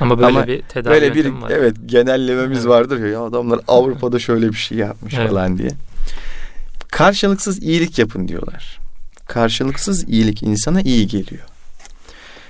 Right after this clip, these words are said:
Speaker 2: E, bu noktada işte gayret önemli. Hayatımızda çar-, sarf ettiğimiz çabaların bir kısmını ayırıp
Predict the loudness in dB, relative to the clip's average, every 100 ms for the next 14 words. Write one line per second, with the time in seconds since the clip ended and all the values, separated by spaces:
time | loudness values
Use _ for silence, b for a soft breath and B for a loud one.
0 | B -2 0 4 4 4 2 4 2 0
1 | -16 _ _ -20 -12 -2 2 6 6 6
2 | 2 0 -2 -4 -10 -16 -20 -20 -20 -20
3 | -8 0 2 2 0 0 4 4 4 -4
4 | -20 -20 -14 -2 2 2 0 2 2 4
5 | 0 -4 -4 -4 -4 0 2 4 2 -2
6 | -6 -14 b b b 0 2 2 -2 -2
7 | -4 -2 0 2 4 2 0 -10